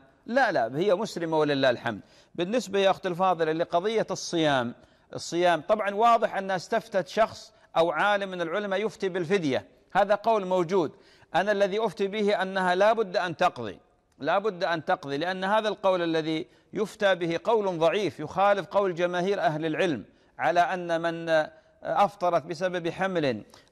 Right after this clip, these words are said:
أو رضاعة، آه، آه، أو، آه، نعم، حمل أو رضاعة فإنها تقضي، تقضي، بارك الله فيك،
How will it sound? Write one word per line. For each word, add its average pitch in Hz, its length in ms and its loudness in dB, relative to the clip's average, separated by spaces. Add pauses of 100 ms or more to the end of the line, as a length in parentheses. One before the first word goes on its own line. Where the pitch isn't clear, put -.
أو 180 180 4
رضاعة، 180 720 2
آه، 123 200 -2 (440)
آه، 131 680 0
أو، 175 480 0
آه، 156 400 4
نعم، 143 340 -4
حمل 185 380 -4
أو 170 160 0
رضاعة 190 500 2 (380)
فإنها 175 640 -2
تقضي، 170 880 0
تقضي، 180 560 -4
بارك 180 360 0
الله 165 200 2
فيك، 143 340 -8